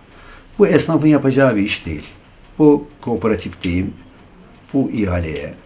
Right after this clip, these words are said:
bu ücretleri verdi. Ben belirli bir noktadan sonra çekildim. Biz çekildik.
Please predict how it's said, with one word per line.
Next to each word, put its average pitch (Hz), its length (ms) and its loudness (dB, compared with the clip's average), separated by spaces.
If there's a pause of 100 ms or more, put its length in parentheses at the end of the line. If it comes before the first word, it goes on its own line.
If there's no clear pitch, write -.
(400)
bu 131 80 -6
ücretleri 98 640 -4
verdi. 92 520 -6 (840)
Ben 92 260 -2 (180)
belirli 101 380 -4
bir 95 160 -2
noktadan 90 440 -4
sonra 82 280 -10
çekildim. 87 460 -12 (600)
Biz - 140 -12
çekildik. 76 540 -12